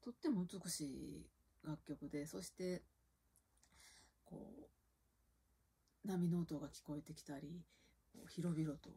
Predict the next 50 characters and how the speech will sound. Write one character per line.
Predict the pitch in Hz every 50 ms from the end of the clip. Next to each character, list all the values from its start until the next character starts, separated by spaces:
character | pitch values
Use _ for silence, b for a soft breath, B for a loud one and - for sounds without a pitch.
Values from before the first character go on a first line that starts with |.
| - - _
こ | - - _ _ _ _ _ _ _ _ _ _ _ _ _ _ _ _ _ -
う、 |
海 | 170 160 160
が | 160
見 | 165 170 165 170
渡 | 170 170 170 175
せ | 165 - 165
る | 156 160 156 151 151 - - _ _ _ _ _
と | - 175
こ | 156 - -
ろ | 147 294
に、 | 151 190 247 233 180 143 160 B B B B B B B _ _
さ | - - 180
ん | 170 160
さ | 156 - 165
ん | 156 156
と | - -
こ | - - -
う、 | - - - - - -
太 | 170 165 156 160
陽 | -
が | - - - - - - - - _ _ _ _ _ _ _ _ _ _ - -
降 |
り | 156 160 151
注 | - 156
ぐ。 | - - 135 123 113 104 - - - _ _ _ _ _ - b b b b b b b b b _
そ | - 160
し | - -
て、 | _ - 277 285 285 - - _ _ _ - _ _ _ -
こ | - - 180 - -
う、 | -
波 | 160 156 147 139
が | 139 139
繰 | - - -
り | 160 160
返 | - 196 185 170
し、 | 165 - - - - -
繰 | -
り | 170
返 | 165 - 214 190
し、 | 180 - - 170
こ | - - - -
う、 |
砂 | - - - 165 160
浜 | 151 156 147 143 147
を、 | 147 139 135 151 - _
こ | - -
う、 | - _ _ _ _ _ _ _ _ _ _ _ _ _ _ - _ _ _ _ _ _ _ _ _ _ _ _ _ -
そ | - -
っ | 165